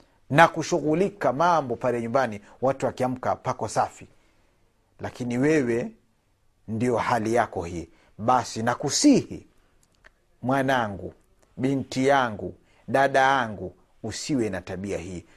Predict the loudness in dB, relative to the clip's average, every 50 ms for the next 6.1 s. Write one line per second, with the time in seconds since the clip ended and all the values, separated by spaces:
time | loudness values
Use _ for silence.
0 | _ -12 -2 -2 -2 0 0 -2 0 0 -2 -2 -2 -4 -4 -6 -6 -8 -16 -16
1 | -2 2 4 4 4 6 6 6 6 4 4 4 2 2 4 2 2 2 0 0
2 | 0 -2 0 0 -2 -2 -2 -4 -10 -16 -20 -14 -2 2 2 4 4 4 2 2
3 | 2 0 2 2 0 0 0 -2 -2 -2 -4 -4 -6 -6 -10 -12 -10 -10 -10 -12
4 | -12 -20 -20 _ _ _ _ _ _ _ _ _ _ _ _ _ _ _ _ _
5 | _ -8 0 2 2 2 2 2 4 4 4 4 4 2 -4 -8 -2 0 2 2
6 | 2 0